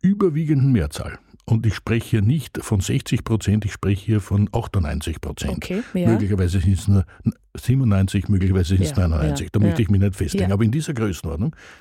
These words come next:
Speaker 1: kann man helfen.
Speaker 2: Mhm.
Speaker 1: Wenn man's rechtzeitig
Speaker 2: Ja.
Speaker 1: macht und wenn man eben verständnisvoll auf den Menschen zugeht und ihm eine Chance gibt, eben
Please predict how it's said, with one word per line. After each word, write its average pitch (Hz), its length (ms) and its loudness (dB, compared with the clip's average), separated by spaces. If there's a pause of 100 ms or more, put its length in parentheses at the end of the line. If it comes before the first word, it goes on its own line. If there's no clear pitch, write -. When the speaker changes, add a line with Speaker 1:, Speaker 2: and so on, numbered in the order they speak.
(180)
Speaker 1:
kann 117 180 -4
man 135 120 -2
helfen. 143 380 -4 (680)
Speaker 2:
Mhm. 143 160 0 (120)
Speaker 1:
Wenn 101 220 0
man's 120 300 -2 (120)
rechtzeitig 113 840 -4
Speaker 2:
Ja. 165 120 -10
Speaker 1:
macht - 340 -4
und 107 140 0
wenn 104 160 0
man 147 220 0
eben 139 420 -2 (420)
verständnisvoll 120 880 0
auf 101 140 -4
den 101 180 0
Menschen 95 320 0
zugeht 123 320 -2
und 98 140 0
ihm 107 140 2
eine 95 160 2
Chance 135 520 -2
gibt, - 460 -8 (480)
eben 117 320 0